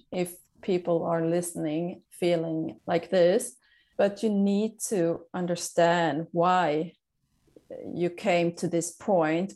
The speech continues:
pushing yourself, not listening to all the signals your body gives you, not understanding why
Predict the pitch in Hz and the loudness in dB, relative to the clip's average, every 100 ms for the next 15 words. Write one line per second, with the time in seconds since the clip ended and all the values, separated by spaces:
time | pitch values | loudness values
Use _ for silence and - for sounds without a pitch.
0 | - 196 190 - 165 160 165 - - 180 | -6 -4 -2 -2 0 0 -2 -4 0 2
1 | 156 165 214 - - _ _ _ 185 190 | 4 2 0 -14 -20 _ _ _ -4 -2
2 | 185 170 190 196 190 170 165 165 165 175 | 2 2 2 0 -2 0 -2 -4 -4 0
3 | 185 202 202 - 175 156 175 180 247 - | 0 0 -6 -6 -4 -2 -2 -2 -4 -6
4 | - - - 160 - 160 170 165 170 170 | -12 -10 -4 -4 0 2 2 0 -2 -2
5 | - - 160 143 165 196 - - _ 196 | -8 -4 -4 0 -2 -2 -10 -20 _ -2
6 | 202 196 185 180 185 - 175 175 175 175 | 0 0 0 -2 -4 -2 0 2 0 0
7 | 170 170 - 185 175 196 247 180 151 | 0 -4 -8 -2 2 4 4 2 0